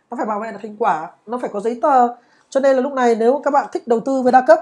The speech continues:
thì cứ nói luôn một câu, các bố ký đi. Ký giấy tờ công chứng, có tài sản thế chấp, xem có dám làm không, công ty có đăng ký ở Việt Nam hay không, không có bất kỳ một cái gì để nói chuyện. Thế đến lúc sau gặp phải vấn đề này thì tiền nó sẽ không phải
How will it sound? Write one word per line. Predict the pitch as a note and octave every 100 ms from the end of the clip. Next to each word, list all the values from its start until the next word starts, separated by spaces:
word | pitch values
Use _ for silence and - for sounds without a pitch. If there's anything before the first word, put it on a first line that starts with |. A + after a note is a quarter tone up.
| -
thì | -
cứ | B3
nói | A#3+ B3
luôn | D#4 D4+
một | B3
câu, | C4+ C4+ B3+ A#3+
các | B3+
bố | B3 A#3+
ký | A#3
đi. | B3 D4+ D4+ D4+ _ _ _ _ _ _ _ _ _ _ _ _ _ -
Ký | C4
giấy | B3+ C4
tờ | C#4+ B3+
công | C4
chứng, | B3+ B3+ D4 - -
có | A#3
tài | C4+ B3
sản | G#3+ E3
thế | G#3
chấp, | D#4 E4 - _ _
xem | - B3
có | A#3+
dám | A#3 G#3+
làm | C#4 B3 G#3+
không, | B3 B3 A#3+ _ _
công | C4+ C4+
ty | C#4+
có | C4
đăng | B3+ B3
ký | A3+
ở | A#3+
Việt | G#3
Nam | G#3 A3+
hay | A#3
không, | A#3+ B3+ A#3+ _
không | - B3
có | B3
bất | A#3+ E4
kỳ | - A3
một | G3
cái | G3+
gì | A#3+ G#3
để | D#3+
nói | F3+
chuyện. | G3 D4 - _ _ _
Thế | G#3+
đến | A3
lúc | C#4
sau | - C4+
gặp | A#3 G#3+
phải | F3
vấn | F#3
đề | A#3+
này | G#3+ G3
thì | G3
tiền | F#3 G3+ F#3 F3+
nó | F#3+
sẽ | G#3+
không | A#3+ A3+
phải | G3